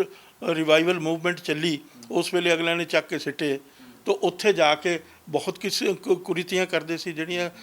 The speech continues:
ਸਿੱਖਾਂ ਨੂੰ ਮਨਜ਼ੂਰ ਨਹੀਂ, ਜਿਹੜੀ ਸਿੱਖੀ ਦੇ ਮੁਤਾਬਕ ਨਹੀਂ ਹੈ। ਇਹ ਤਾਂ ਹਮੇਸ਼ਾ ਸਰਕਾਰ ਕਰਾਉਂਦੀ ਹੈ, ਹੁਣ ਵੀ ਸਰਕਾਰ ਨੇ ਕਰਾਇਆ। ਜੇ ਤੁਸੀਂ ਇਹੀ ਗੱਲ ਕਹਿੰਦੇ ਹੋ ਤਾਂ ਠੀਕ ਹੈ,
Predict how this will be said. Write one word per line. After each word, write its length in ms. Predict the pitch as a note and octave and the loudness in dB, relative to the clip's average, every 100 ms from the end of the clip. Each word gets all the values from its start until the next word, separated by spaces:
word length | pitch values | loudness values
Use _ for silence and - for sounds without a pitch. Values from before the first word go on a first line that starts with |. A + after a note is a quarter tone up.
| - - | -14 -6
ਸਿੱਖਾਂ 400 | D#3+ - F#3 E3+ | -4 -2 0 2
ਨੂੰ 400 | F3 F3 F3 F3 | 2 2 0 -4
ਮਨਜ਼ੂਰ 640 | - - F3 E3+ D#3+ F3+ D#3 | -12 -8 -2 0 4 4 4
ਨਹੀਂ, 240 | F3+ F#3+ | 2 2
ਜਿਹੜੀ 260 | - E3 E3+ | 2 0 0
ਸਿੱਖੀ 360 | F#3 - F3+ | -6 -6 -4
ਦੇ 220 | E3 F3+ - - - | 2 2 0 -10 -4
ਮੁਤਾਬਕ 440 | E3 E3 D#3+ E3+ D3+ | 2 8 8 8 0
ਨਹੀਂ 240 | F3 E3 | 0 0
ਹੈ। 160 | C#3+ - - - - | -2 -6 -20 -18 -2
ਇਹ 100 | G3+ | 2
ਤਾਂ 140 | G#3+ E3 | 4 2
ਹਮੇਸ਼ਾ 300 | E3 E3 G3 | 0 -2 -2
ਸਰਕਾਰ 440 | F3+ E3 D#3 D#3+ F3 | 0 -2 2 2 2
ਕਰਾਉਂਦੀ 300 | F3+ E3 A3+ | 0 0 0
ਹੈ, 60 | |
ਹੁਣ 160 | D#3+ C3 | -2 -4
ਵੀ 100 | C#3+ | -4
ਸਰਕਾਰ 380 | D3 D3 E3+ E3+ | -6 0 0 0
ਨੇ 100 | F#3+ | 0
ਕਰਾਇਆ। 340 | G3 G#3 G#3 - _ - - - - - - | 2 2 2 -4 _ -20 -20 -20 -20 -8 2
ਜੇ 100 | F3 | 2
ਤੁਸੀਂ 360 | F3 F3+ G3+ | 2 -4 -4
ਇਹੀ 300 | - D3+ - | -2 -4 -2
ਗੱਲ 220 | F3 F#3 F#3 | 0 0 0
ਕਹਿੰਦੇ 360 | E3 E3+ D#3 | -2 -2 -2
ਹੋ 120 | D3+ | -4
ਤਾਂ 140 | - C4+ | -8 -8
ਠੀਕ 320 | - B3+ | -2 -2
ਹੈ, 80 | C4+ | -2